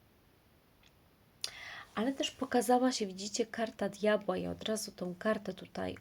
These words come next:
oczyszczam, dezaktywuję negatywny wydźwięk tej karty. I tutaj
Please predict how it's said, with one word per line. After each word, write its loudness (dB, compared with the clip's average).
oczyszczam, -4
dezaktywuję -2
negatywny -2
wydźwięk -2
tej -4
karty. 0
I 4
tutaj 2